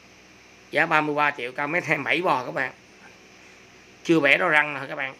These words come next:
chưa bẻ răng các bạn. Đó, anh em nào, bạn bè nào gần xa có nhu cầu thì cứ liên hệ các bạn,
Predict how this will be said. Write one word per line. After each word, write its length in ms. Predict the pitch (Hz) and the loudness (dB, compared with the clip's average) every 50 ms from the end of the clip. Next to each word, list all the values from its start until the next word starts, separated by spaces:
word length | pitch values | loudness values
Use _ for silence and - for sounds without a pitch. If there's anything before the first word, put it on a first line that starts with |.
| - - - | -20 -8 0
chưa 160 | 160 165 160 | 2 2 4
bẻ 180 | 151 143 160 | 6 4 4
răng 260 | 165 175 165 156 156 147 | 4 2 -2 -2 -4 -10
các 100 | 160 156 | -10 -12
bạn. 160 | 135 127 - - - _ - - - - - - - - - - - - - - - - - - - - - - - - - - - - - - - - - - | -12 -14 -14 -18 -20 _ -20 -20 -20 -20 -20 -20 -20 -20 -20 -20 -20 -20 -20 -20 -20 -20 -20 -20 -20 -20 -20 -20 -20 -20 -20 -20 -20 -20 -20 -20 -20 -20 -20 -14
Đó, 140 | - 123 131 147 | -12 -10 -8 -8
anh 140 | 156 147 135 | -8 -6 -4
em 160 | 135 131 131 | -4 -4 -4
nào, 120 | 127 120 | -4 -6
bạn 160 | 117 120 127 127 | -4 -6 -6 -4
bè 160 | 127 123 120 | -4 -4 -4
nào 120 | 120 120 | -4 -6
gần 200 | 117 120 120 120 | -8 -8 -10 -6
xa 220 | - 143 135 135 135 | 0 2 2 2 2
có 80 | 139 | -2
nhu 120 | 143 147 143 | -4 -8 -6
cầu 220 | - 127 120 113 | -6 -6 -6 -6
thì 60 | 117 - | -8 -6
cứ 100 | - 156 | -6 -4
liên 140 | 160 165 147 | -2 -2 -4
hệ 220 | 123 120 117 117 120 | -4 -4 -4 -4 -4
các 140 | - 143 | -8 -6
bạn, 180 | 139 123 123 131 | -4 -4 -6 -6